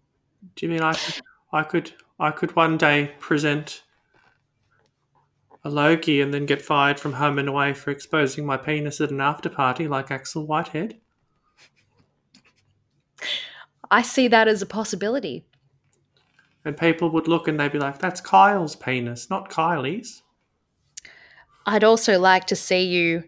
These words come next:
Speaker 2: turkey slapping someone on Big Brother.
Speaker 1: Oh, I could bum dance.
Speaker 2: You could.
Speaker 1: I didn't audition for Big Brother. I put my tape in, but they thought, "This isn't Celebrity Big Brother."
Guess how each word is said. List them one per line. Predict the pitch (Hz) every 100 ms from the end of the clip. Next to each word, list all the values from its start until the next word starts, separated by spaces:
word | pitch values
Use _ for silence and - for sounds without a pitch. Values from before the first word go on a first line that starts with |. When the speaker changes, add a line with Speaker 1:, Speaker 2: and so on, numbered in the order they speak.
| _ _ _ _ _ _
Speaker 2:
turkey | - 269 277 233
slapping | 196 156 147 175 160
someone | - 180 180 170
on | 170
Big | 165 175
Brother. | 226 240 156 - _ -
Speaker 1:
Oh, | 226 180 143 - _ _ _ _ _ _ _ _ _ _ _ _ -
I | 220
could | 160 127
bum | 202 220 196
dance. | 127 113 123 - - _ _ _ _ _ _ _ _ _ _ _ _ _ _
Speaker 2:
You | 180 170
could. | - 233 370 - - _ _ _ _ _ _ _ _ _ -
Speaker 1:
I | 156
didn't | 151 147
audition | 131 135 135 143
for | 131
Big | 127 127 123
Brother. | 123 127 127 - _ _ -
I |
put | 143 180 -
my | 120
tape | - 160 160
in, | 139 131
but | 131 147 - _ _ _ _ _ 135
they | 135 135
thought, | 156 147 147 - _
"This | 190 185
isn't | 156 127 120
Celebrity | 143 175 185 165
Big | 135 123 120
Brother." | 135 135 147